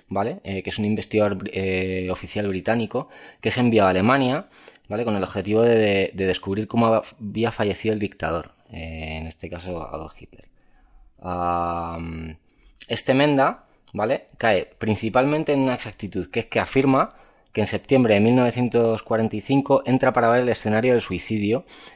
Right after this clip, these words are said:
¿vale? E int-, e investiga a varias personas que supuestamente habían estado con el Führer los últimos días.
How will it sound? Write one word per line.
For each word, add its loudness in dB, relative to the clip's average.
¿vale? -4
E 0
int-, 0
e 2
investiga 0
a -2
varias 2
personas -4
que -16
supuestamente -6
habían -2
estado 0
con -2
el -4
Führer -4
los -6
últimos -4
días. -8